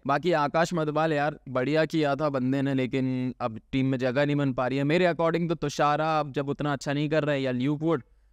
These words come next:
तो किसी एक ओवरसीज बॉलर की जगह आप आकाश मधवाल के साथ फिर से जा सकते हैं और लास्ट ईयर भी सेम टीम के against पाँच विकेट निकाले हुए थे, तो हो सकता है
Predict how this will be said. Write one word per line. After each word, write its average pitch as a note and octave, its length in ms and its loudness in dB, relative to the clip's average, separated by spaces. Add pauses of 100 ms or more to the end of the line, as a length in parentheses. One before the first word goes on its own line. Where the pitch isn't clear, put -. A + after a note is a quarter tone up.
(140)
तो D3 80 0
किसी E3+ 280 0
एक E3+ 180 0
ओवरसीज D#3 520 0
बॉलर C#3+ 300 0
की D3+ 120 0
जगह D3 220 2
आप C#3 140 0
आकाश B2+ 340 0
मधवाल A#2+ 320 -2
के B2 100 -4
साथ B2+ 180 -6
फिर A#2 200 -6
से C#3+ 180 -2
जा C#3 160 2
सकते C#3+ 300 -4
हैं D3+ 80 2
और B2 80 0
लास्ट A#2+ 300 0
ईयर C3 100 0
भी C#3+ 100 0
सेम B2 280 2
टीम C3 160 2
के A#2+ 100 0
against B2 260 -2
पाँच A#2+ 260 2
विकेट A2+ 260 -2
निकाले A2 300 2
हुए G#2 120 0
थे, A2+ 120 -2
तो B2+ 100 -4
हो D3+ 120 2
सकता E3 300 2
है F3 100 4